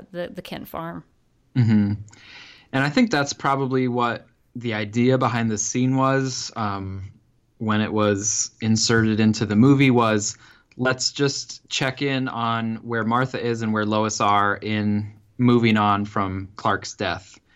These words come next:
Speaker 2: You know, so we hear, okay, Martha's living by the diner. She lost, you know, her foreclosed on, but it was kind of by choice that she,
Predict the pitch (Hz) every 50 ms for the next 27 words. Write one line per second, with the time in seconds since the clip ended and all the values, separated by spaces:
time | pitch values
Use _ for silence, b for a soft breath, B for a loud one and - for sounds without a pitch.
0 | b b b b b b - 104 98 95 95 - 120 107 101 104 101 107 110 104
1 | 107 110 113 - 107 98 98 101 101 104 101 - 107 101 101 - - - - _
2 | _ _ _ - 113 104 98 98 95 92 87 85 98 95 123 127 123 123 117 120
3 | 117 113 113 110 107 - - - 95 98 90 - 110 - - - - 95 90 90
4 | 90 71 73 73 98 104 104 - - - - - 107 98 - - 123 117 113 107
5 | 113 110 104 101 101 101 101 101 98 98 92 - - 95 - - - 104 101 101
6 | 95 98 104 92 90 92 - - - 110 107 104 104 101 104 - - - 90 82
7 | - - - - - 90 87 -